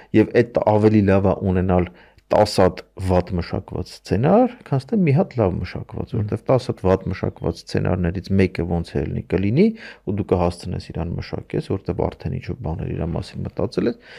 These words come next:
Speaker 1: եթե դու ունես մի հատ շատ լավ մշակված սցենար ու ինքը չի իրականանում, դու հայտնվում ես անօգնական վիճակում։
Speaker 2: Մհմ։
Speaker 1: Հա, բայց տաս հատ սցենար մշակելու համար մեզ պետք է լինում հրաժարվել մեր պերֆեկցիոնիզմից, որտեվ իրականում լավ է ունենալ տաս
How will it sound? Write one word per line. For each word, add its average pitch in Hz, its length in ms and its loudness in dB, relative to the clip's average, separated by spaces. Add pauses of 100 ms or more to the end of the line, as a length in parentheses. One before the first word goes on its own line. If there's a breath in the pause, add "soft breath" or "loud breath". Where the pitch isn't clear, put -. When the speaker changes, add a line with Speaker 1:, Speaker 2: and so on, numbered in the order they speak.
(100 loud breath)
Speaker 1:
եթե 143 260 0
դու 113 160 2
ունես 113 220 2
մի 139 160 4
հատ 98 220 2
շատ 82 260 -4
լավ 85 180 0
մշակված - 480 -6
սցենար 139 320 0
ու 110 80 4
ինքը 104 220 -2
չի - 160 -4
իրականանում, 190 640 -2
դու 202 220 -2
հայտնվում 151 520 -2
ես - 120 -6
անօգնական 131 600 -4
վիճակում։ - 480 -2
Speaker 2:
Մհմ։ 110 220 4 (380 loud breath)
Speaker 1:
Հա, 208 120 0
բայց 160 240 2
տաս 143 240 2
հատ - 160 0
սցենար 98 360 2
մշակելու 92 520 -2
համար 170 400 2 (340 loud breath)
մեզ 139 220 4
պետք - 320 -2
է 110 40 -6
լինում 156 300 0
հրաժարվել 107 760 2
մեր - 200 -8
պերֆեկցիոնիզմից, - 960 -6 (360)
որտեվ - 340 -2 (1300 loud breath)
իրականում 123 640 4
լավ 104 340 6
է 104 100 6
ունենալ 85 480 0
տաս 156 320 2